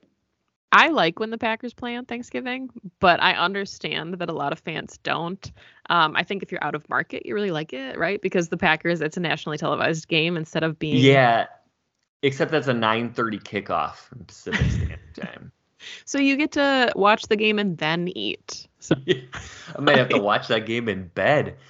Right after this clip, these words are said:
Speaker 2: Um, so then after Thanksgiving, again, the Packers get that, that extended bye. So there are some benefits of the two
Speaker 1: Mm-hmm.
Speaker 2: Thursday games, although I would say from a divisional standpoint, playing the,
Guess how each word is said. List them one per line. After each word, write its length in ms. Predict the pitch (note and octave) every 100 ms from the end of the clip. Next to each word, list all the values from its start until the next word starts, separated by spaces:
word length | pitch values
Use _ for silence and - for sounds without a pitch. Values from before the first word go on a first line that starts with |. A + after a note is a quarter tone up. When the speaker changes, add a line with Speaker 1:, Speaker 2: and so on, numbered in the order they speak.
| - - -
Speaker 2:
Um, 640 | B2 B2+ B2+ B2+ C3 -
so 320 | A2 - D3 C#3+
then 540 | C3+ D3+ D#3 D3+ C#3+ -
after 400 | B2 C#3+ D3 F#3+
Thanksgiving, 640 | F#3+ E3 C3+ - A#2 C3+
again, 360 | D3+ C3 A#2 B2+
the 80 | C3+
Packers 420 | G#2+ G#2 B2 A2+
get 260 | G#2 F#2+ -
that, 340 | F2 - G#2+
that 140 | G2
extended 480 | G2 - G#2 G#2 G2
bye. 240 | F#2 F2 G2+
So 120 | D3
there 240 | F#3 A3
are 60 | G#3
some 240 | - A2+
benefits 560 | G2+ G#2 G#2 F2+ F2+ -
of 160 | F2+
the 80 | F#2+
two 200 | F#2 -
Speaker 1:
Mm-hmm. 80 | A#3+
Speaker 2:
Thursday 400 | F2 F2+ - F2+
games, 340 | - F2+ F2+
although 220 | F2+ F#2 F#2+
I 100 | F#2+
would 140 | F2
say 340 | - F#2+ F2+ - - -
from 160 | - A#2
a 40 |
divisional 480 | G#2+ G#2 A#2+ B2+ G#2+
standpoint, 760 | G2 - G2+ G2 F#2+ G2 F#2 -
playing 300 | A#2 G#2 G2
the, 240 | F2 F2